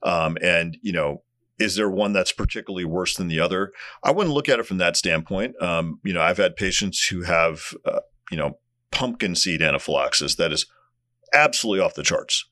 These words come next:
Um, and, you know, I have patients with milk anaphylaxis that's also off the charts. However,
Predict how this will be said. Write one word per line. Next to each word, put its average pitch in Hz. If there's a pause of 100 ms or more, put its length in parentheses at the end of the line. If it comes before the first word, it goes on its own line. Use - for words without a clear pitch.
(380)
Um, 82
and, 92
you 117
know, 85
I 87
have 82
patients 92
with 110
milk 117
anaphylaxis 76
that's 80
also 143
off -
the -
charts. - (560)
However, 113